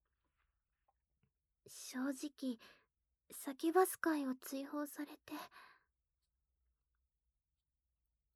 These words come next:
ご主人様と一緒に暮らすことになった時には、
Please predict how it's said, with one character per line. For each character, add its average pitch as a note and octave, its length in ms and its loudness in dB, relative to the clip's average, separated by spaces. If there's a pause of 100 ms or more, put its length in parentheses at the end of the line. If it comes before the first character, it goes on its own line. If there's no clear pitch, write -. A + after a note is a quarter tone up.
(100)
ご C4 140 -6
主 D#4+ 240 0
人 F#4+ 220 8
様 C#4+ 280 2
と - 140 -4
一 B3+ 120 2
緒 C#4+ 180 -2
に D4 160 -4
暮 D4 200 2
ら D#4 80 4
す - 120 -6
こ E4+ 120 2
と F4+ 140 4
に E4+ 140 4
な D4 140 -2
っ - 20 -4
た C4+ 180 -6
時 C#4 260 -8
に B3 160 -6
は、 A#3 200 -6